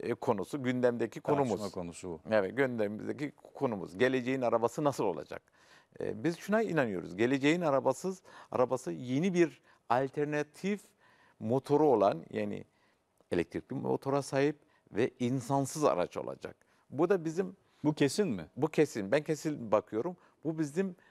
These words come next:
Speaker 1: her şeyimizi değiştirecek. Toplumda algı şeyimizi de değiştirecek. Bu ne demektir?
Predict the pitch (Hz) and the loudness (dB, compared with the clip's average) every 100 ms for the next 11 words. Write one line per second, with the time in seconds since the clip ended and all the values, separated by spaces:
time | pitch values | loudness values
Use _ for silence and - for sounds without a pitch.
0 | _ _ _ _ _ _ _ _ _ - | _ _ _ _ _ _ _ _ _ -2
1 | 170 160 110 90 85 90 85 - 82 85 | 0 2 0 0 -2 -2 -4 -6 -8 -8
2 | _ _ _ - - 143 - 147 147 165 | _ _ _ -10 -2 -2 0 -2 0 -2
3 | 185 185 _ _ _ _ _ - 113 131 | -2 -8 _ _ _ _ _ 0 4 4
4 | 131 147 196 - _ _ - 135 127 127 | 4 6 6 4 _ _ -6 0 2 2
5 | 143 131 92 95 - 95 92 110 143 151 | 2 2 2 0 0 -4 -4 -2 0 2
6 | 160 139 117 - 185 | 2 2 0 0 -4